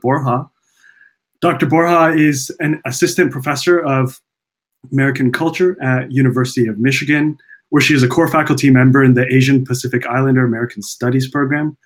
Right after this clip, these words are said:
Professor Borja's work centers on the United States and the Pacific world, with special attention to how religious beliefs and practices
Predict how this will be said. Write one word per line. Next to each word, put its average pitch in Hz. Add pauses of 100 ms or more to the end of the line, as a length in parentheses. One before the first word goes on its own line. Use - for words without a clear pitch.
(380)
Professor 139
Borja's 147
work 151
centers 143
on 123
the 113
United 127
States 135
and 120
the 117
Pacific -
world, 131 (360)
with 131
special 151
attention 131
to 123
how 123
religious 131
beliefs 127
and 113
practices 131